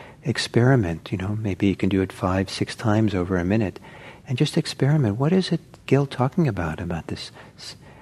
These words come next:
of recognition that's free, recognition that's not entangled or caught? And see, uh, what you learn from this, see what you find from this. And if you want a little, if it's, this becomes kinda easy or not, you know, you want a little bit more,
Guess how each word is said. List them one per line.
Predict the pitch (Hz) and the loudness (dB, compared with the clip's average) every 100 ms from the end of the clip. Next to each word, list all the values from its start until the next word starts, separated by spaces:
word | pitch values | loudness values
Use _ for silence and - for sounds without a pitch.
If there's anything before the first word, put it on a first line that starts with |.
| - - - - 160 | -20 -20 -20 -14 -6
of | 107 - - | -6 -6 -10
recognition | 127 107 104 110 101 107 - 101 | -2 2 2 4 4 4 4 2
that's | 90 | 0
free, | - - 101 85 82 | -4 2 2 4 -2
recognition | 90 90 98 95 98 101 | -6 -6 -4 -2 -2 -2
that's | 90 - | -2 0
not | 95 90 - | 0 0 -2
entangled | 92 - 95 92 87 85 85 | -4 -2 -2 0 -2 -4 -6
or | |
caught? | 78 - 92 - - - - - - - - - - - | -8 -6 -6 -6 -14 -20 -20 -18 -18 -20 -20 -20 -16 -2
And | 113 | -2
see, | - 135 165 156 | 4 8 8 6
uh, | 143 131 123 | 4 6 6
what | 117 127 120 | 4 2 2
you | 123 | 4
learn | 113 107 110 | 4 4 2
from | - 95 | 0 -4
this, | 90 87 | -4 -6
see | - - 113 | -8 0 2
what | 120 110 - | 2 0 0
you | |
find | 101 - 101 101 | 0 0 0 -2
from | - 90 | -2 -4
this. | 87 78 - - - - - - - - - - - | -4 -6 -10 -12 -20 -20 -20 -20 -18 -20 -20 -20 -4
And | 107 | 2
if | 98 - | 2 6
you | 107 | 6
want | 101 104 101 | 8 6 6
a | 98 | 4
little, | 98 101 95 92 101 - - | 6 6 4 0 -8 -16 -6
if | 104 101 | -2 -2
it's, | - | 4
this | 110 - 113 | 4 6 2
becomes | - 104 107 98 | 4 4 4 2
kinda | - 101 | 2 4
easy | 98 139 170 123 92 | 6 6 6 4 2
or | 87 90 87 | 0 -2 -4
not, | 95 98 95 | -2 0 0
you | 101 | -2
know, | 95 | -2
you | 87 90 | -2 -2
want | 92 | 0
a | |
little | 104 95 | 2 0
bit | 90 | 0
more, | 95 131 98 80 | 2 2 2 -2